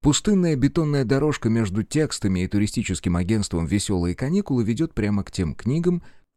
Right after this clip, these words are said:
которые находятся в её ведении. По крайней мере, их видно сквозь стекло витрины.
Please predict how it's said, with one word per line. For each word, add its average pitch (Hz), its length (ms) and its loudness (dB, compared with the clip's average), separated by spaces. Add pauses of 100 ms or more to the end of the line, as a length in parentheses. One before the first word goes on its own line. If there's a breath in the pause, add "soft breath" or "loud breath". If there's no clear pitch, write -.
(120)
которые 104 360 2
находятся 110 560 0
в - 20 -6
её 85 340 0
ведении. 64 680 -4 (220 soft breath)
По 90 100 -2
крайней 131 280 0
мере, 131 240 2
их 101 140 -4
видно 131 320 2
сквозь 95 320 0
стекло 76 380 -4
витрины. 57 540 -6